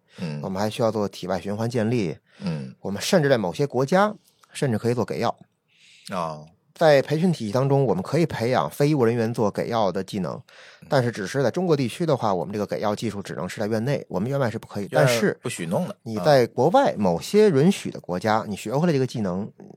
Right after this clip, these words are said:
Speaker 2: 你是可以给药的。
Speaker 1: 嗯，嗯。
Speaker 2: 就是正确用药是没有问题的啊。
Speaker 1: 对。
Speaker 2: 技能反正我给你，
Speaker 1: 是。
Speaker 2: 看各个国家不同的一些个约束。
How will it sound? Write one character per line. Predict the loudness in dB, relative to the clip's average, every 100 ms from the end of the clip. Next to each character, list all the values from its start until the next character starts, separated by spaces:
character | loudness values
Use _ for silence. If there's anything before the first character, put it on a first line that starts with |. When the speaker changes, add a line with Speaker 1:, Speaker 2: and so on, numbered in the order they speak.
| _
Speaker 2:
你 | -8 -4
是 | -4
可 | -4 -4
以 | -2
给 | -2
药 | -4 -6
的。 | -8 -10
Speaker 1:
嗯， | -6 -4 -4 -6
嗯。 | -10 -10
Speaker 2:
就 | -4
是 | 0
正 | 0
确 | 2 0
用 | 0
药 | -2 -4
是 | -6
没 | -2
有 | 0
问 | 0
题 | -4 -10
的 | -12 -14 -20 _
啊。 | -4
Speaker 1:
对。 | -2 -4 -6 -14 -2
Speaker 2:
技 | 4
能 | 4
反 | 4 0
正 | -4
我 | -6
给 | -8 -10
你， | -14 _ _ _ _
Speaker 1:
是。 | -16 -4
Speaker 2:
看 | -2 0
各 | 0
个 | 0
国 | 2
家 | 2
不 | 0
同 | -2 -6
的 |
一 | -8
些 | -6
个 | -6
约 | -4 -6
束。 | -6